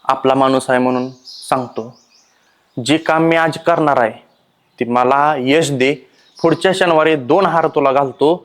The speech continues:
फक्त मला कामात बुद्धी दे.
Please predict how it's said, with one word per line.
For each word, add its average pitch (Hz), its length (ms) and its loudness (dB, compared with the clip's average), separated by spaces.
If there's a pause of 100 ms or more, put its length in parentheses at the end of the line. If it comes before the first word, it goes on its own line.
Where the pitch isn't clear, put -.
(140)
फक्त 131 200 -6
मला 123 360 0 (380)
कामात 131 340 0 (300)
बुद्धी 143 360 -4
दे. 104 140 -16